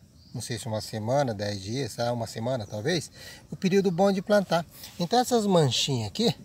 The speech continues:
que eles plantam só no substrato, sem nenhum tipo de trata-, a-, a-, a-, é, adubo, né, alguma coisa assim. Então, essas manchinhas brancas, normalmente, já indica que a planta tá precisando de nutriente.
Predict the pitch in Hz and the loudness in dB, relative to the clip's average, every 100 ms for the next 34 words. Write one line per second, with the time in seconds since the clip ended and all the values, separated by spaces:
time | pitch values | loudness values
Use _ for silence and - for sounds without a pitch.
0 | - - - 139 - 156 151 151 180 190 | -20 -8 -2 -2 0 2 2 2 2 2
1 | 180 175 151 - 147 156 151 - 151 120 | 0 -4 -4 4 4 4 0 0 0 0
2 | - - - - 123 156 - 165 165 160 | -6 -18 -16 -4 0 0 0 -2 -2 0
3 | 156 143 127 131 135 123 117 117 110 110 | 2 2 -2 -4 -2 -2 -4 -4 -6 -8
4 | - - 110 135 131 107 131 131 104 113 | -8 -6 -2 0 0 -2 -2 -2 -2 -6
5 | - 120 110 - 104 - - - - - | -4 -6 -4 -6 -6 -10 -20 -20 -20 -10
6 | 165 220 233 165 - 214 214 175 160 131 | -4 4 4 2 0 0 2 2 2 2
7 | - 123 107 156 220 190 131 160 214 190 | 0 -4 -2 2 2 0 -2 2 2 4
8 | 135 165 202 - 131 156 180 143 185 233 | 2 2 0 -2 0 2 2 2 0 0
9 | 113 98 - - - 175 - 196 185 196 | -2 -6 -14 -8 2 2 6 2 4 2
10 | - - 202 196 202 196 208 208 180 165 | 2 0 2 4 2 2 4 4 4 0
11 | - | -8